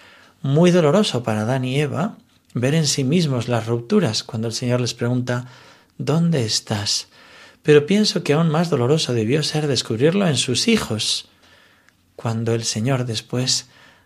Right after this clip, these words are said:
de que Caín matase a Abel por envidia,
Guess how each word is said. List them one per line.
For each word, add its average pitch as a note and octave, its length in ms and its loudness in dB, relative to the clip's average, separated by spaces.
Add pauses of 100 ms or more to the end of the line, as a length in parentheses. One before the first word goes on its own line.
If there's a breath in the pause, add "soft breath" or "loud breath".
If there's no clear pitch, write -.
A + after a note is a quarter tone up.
(120)
de - 140 -6
que B2+ 160 -6
Caín C#3+ 320 0
matase B2+ 420 -2
a A#2 40 0
Abel C#3+ 200 2
por D3+ 180 -2
envidia, A#2 540 -2